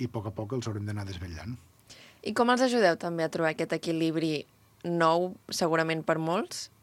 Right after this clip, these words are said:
Speaker 2: entre esport, entre estudis, entre temps lliure?
Speaker 1: Bueno, eh, fonamentalment és, és fer-los veure que,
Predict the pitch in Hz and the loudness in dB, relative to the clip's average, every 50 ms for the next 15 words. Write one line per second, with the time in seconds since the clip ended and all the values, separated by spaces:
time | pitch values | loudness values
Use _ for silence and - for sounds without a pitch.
0 | - - 175 165 156 - 165 160 151 151 151 147 147 - - - - - - 175 | -6 -4 -4 -4 -2 0 2 2 4 2 2 0 -4 -6 -10 -12 -10 -8 -8 -8
1 | - - - 185 180 196 214 240 262 254 220 185 175 165 165 165 170 175 - - | -6 -4 0 4 6 8 8 8 6 4 2 -2 -2 -2 -2 -2 -2 -2 -4 -2
2 | 196 196 208 208 220 247 247 254 262 262 247 226 202 180 170 170 170 - 170 165 | 0 0 2 2 0 -2 -2 0 0 0 0 0 -2 -2 -2 -2 -4 -2 0 2
3 | 165 160 156 156 156 165 170 170 - - - 233 _ - 185 185 190 180 180 185 | 2 2 2 0 -2 -2 -2 -2 -4 -6 -8 -10 _ 0 2 2 2 0 0 0
4 | 185 202 220 226 240 254 254 269 277 285 277 _ _ - - - - _ _ _ | 0 2 2 2 4 4 4 2 2 -2 -6 _ _ -20 -20 -20 -20 _ _ _
5 | _ _ _ - _ _ _ _ _ _ _ _ _ - - - - 143 147 151 | _ _ _ -20 _ _ _ _ _ _ _ _ _ -20 -20 -20 -18 -10 -2 2
6 | 165 160 143 151 - - - - 135 135 131 131 131 131 131 135 - 135 135 135 | 2 2 2 2 -2 -4 -4 -2 0 0 0 2 0 0 -2 -2 -2 -4 -4 -4
7 | 120 110 - - 139 139 139 139 139 131 143 143 143 143 147 151 170 170 156 127 | -6 -6 -4 -4 -2 0 0 0 0 2 0 0 2 2 2 4 4 4 4 4
8 | - - - - 135 135 131 120 - - - - - - - - - - _ _ | 2 0 0 0 2 2 4 2 2 0 0 0 -2 -2 -4 -6 -12 -20 _ _
9 | _ _ _ _ _ - - - - - 139 123 131 139 135 110 110 143 143 135 | _ _ _ _ _ -20 -18 -14 -4 -4 -2 0 2 2 2 2 2 2 2 2
10 | 127 127 113 - - 127 123 | 2 2 0 0 0 0 2